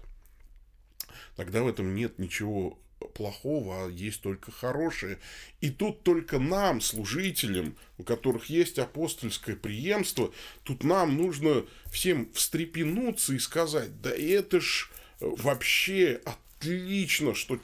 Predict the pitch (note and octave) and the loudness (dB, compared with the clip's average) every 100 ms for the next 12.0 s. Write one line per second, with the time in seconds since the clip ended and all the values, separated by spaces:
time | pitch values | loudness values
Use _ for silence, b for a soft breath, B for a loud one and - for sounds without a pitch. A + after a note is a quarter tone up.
0 | - A#2 B2 C#3+ C3+ D#3 C#3 D3 - - | -6 -6 -4 -4 -2 0 0 0 2 2
1 | F3+ D#3+ C3 C3 C#3+ - C#3+ C3 C#3 - | 4 2 0 -4 -4 -2 2 2 0 -8
2 | D3+ B2+ D#3 B2+ E2 - B B B B | -8 -6 -4 -4 -4 -8 B B B B
3 | - C#3+ D3 - G#3 E3+ D#3 B2+ D3+ D3+ | -4 0 2 4 4 4 4 2 4 4
4 | D3 A2+ G#2 G#2+ A#2 - G3+ F#3 D3 D#3 | 2 0 -2 -2 -2 0 0 0 0 -2
5 | - D#3 C3 B2+ A2 - A2 - C3 A2+ | -2 -4 -2 -2 -4 -2 -4 -2 -2 -4
6 | - - - F3 E3+ - D3 D3+ C3 - | -4 -8 -4 -4 -2 -4 -2 -2 -4 -4
7 | - - B B B B B2 B2+ B2 D3+ | -8 -12 B B B B -8 -4 0 2
8 | F3 D3+ F3 F3 E3 E3+ C#3+ E3 F3 - | 2 2 2 2 2 0 0 0 0 0
9 | D3 A#2+ - A#2+ C3 D3+ D3+ D#3 D#3+ C#3 | 2 0 0 -4 -2 -2 -2 0 0 0
10 | A2+ A2 A2+ E3 D3 - - F#3+ A3 A#3+ | -2 0 2 4 4 2 0 0 2 2
11 | A3 G3+ - B2 G#2 - - F#2 A2+ - | 0 -4 -4 -4 4 6 6 0 -4 -8